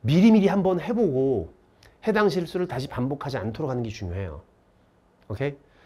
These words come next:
그래서 그런 부분을 정말 잘 챙겨가려면 앞서 당부했던 대로 실전이다라고 생각해서 문제들을 정말 집중해서 풀어보는 그런 과정이 필요합니다. 음?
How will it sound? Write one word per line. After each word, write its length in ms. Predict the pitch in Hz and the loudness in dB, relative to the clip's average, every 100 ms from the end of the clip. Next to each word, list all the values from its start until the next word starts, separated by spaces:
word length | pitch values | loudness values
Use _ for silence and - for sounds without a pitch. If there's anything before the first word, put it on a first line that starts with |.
| - - _ _ | -20 -20 _ _
그래서 240 | 196 175 | 0 0
그런 380 | - 175 220 254 | 0 6 8 8
부분을 360 | 240 202 214 208 | 4 2 4 2
정말 360 | 131 156 196 | 0 0 0
잘 180 | 147 127 | 0 -2
챙겨가려면 840 | 123 196 180 143 131 185 165 95 - _ - - | -2 -2 0 0 0 0 0 -4 -12 _ -20 -4
앞서 260 | 127 - | -2 0
당부했던 460 | 185 131 147 151 139 | 0 2 -2 -2 -2
대로 440 | 123 175 120 80 - _ | 0 0 -2 -6 -14 _
실전이다라고 920 | - 247 - 220 214 190 185 147 131 | -4 -2 2 2 4 4 4 2 0
생각해서 800 | 139 151 147 131 113 101 131 208 - _ - | -2 -4 -4 -4 -2 -2 -4 -8 -12 _ -6
문제들을 640 | 135 131 120 147 170 98 | -2 0 -2 -2 -4 -4
정말 280 | 107 127 127 | -8 -6 -6
집중해서 480 | 139 127 190 160 131 | -6 -6 0 0 0
풀어보는 420 | - 160 120 120 | -4 -4 -2 -6
그런 200 | 117 110 | -4 -4
과정이 260 | 101 92 90 | -4 -4 -8
필요합니다. 500 | - 110 92 - 78 _ _ _ _ _ _ _ _ _ _ _ _ _ - | -8 -10 -10 -12 -16 _ _ _ _ _ _ _ _ _ _ _ _ _ -8
음? 160 | 143 | -8